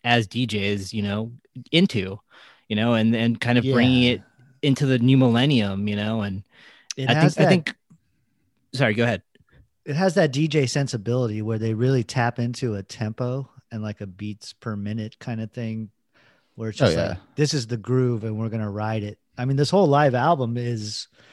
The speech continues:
Speaker 2: what, an hour and a half? And it
Speaker 1: Yeah.
Speaker 2: basically from about song, I would say, like, four to, like, song thirteen is just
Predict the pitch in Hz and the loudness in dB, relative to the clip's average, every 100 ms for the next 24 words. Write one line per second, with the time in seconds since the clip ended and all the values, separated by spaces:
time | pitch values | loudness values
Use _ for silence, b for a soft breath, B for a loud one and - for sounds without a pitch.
0 | b b b _ 117 104 - 113 113 113 | b b b _ -8 -8 -8 -10 -6 -2
1 | 120 120 110 113 113 135 - _ _ _ | 0 0 0 0 -2 -4 -6 _ _ _
2 | _ _ _ _ _ _ 127 135 104 98 | _ _ _ _ _ _ -4 -2 -2 2
3 | 160 233 226 190 185 165 170 151 143 113 | 2 2 0 4 4 4 0 2 0 2
4 | 156 165 147 - - 160 151 156 151 139 | 4 4 2 -2 -6 -2 0 0 0 0
5 | 139 131 - 143 135 117 101 - - 120 | -2 -4 -4 -2 -2 -2 -6 -14 -10 -6
6 | 117 143 165 180 160 - 123 120 113 - | -2 -2 -2 -4 -8 -10 -6 -6 -8 -8
7 | 127 123 127 120 113 131 131 - 120 135 | -6 -4 -4 -6 -4 -4 -4 -6 -4 -2
8 | 147 110 127 - | -4 -6 -8 -8